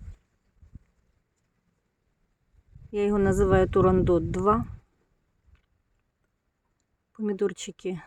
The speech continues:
невеличкі, п'ятдесят-сімдесят грамів з носиком.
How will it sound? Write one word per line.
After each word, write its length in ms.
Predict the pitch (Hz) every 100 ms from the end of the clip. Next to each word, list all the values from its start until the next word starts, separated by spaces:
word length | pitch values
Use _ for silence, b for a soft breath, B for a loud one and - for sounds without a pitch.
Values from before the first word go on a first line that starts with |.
| _
невеличкі, 800 | 202 185 175 185 233 - - 196 _
п'ятдесят-сімдесят 1160 | 196 180 190 - 180 - 185 175 180 - 170
грамів 500 | 170 214 233 220 - _ -
з 160 | 170
носиком. 680 | 185 214 - - - 190 190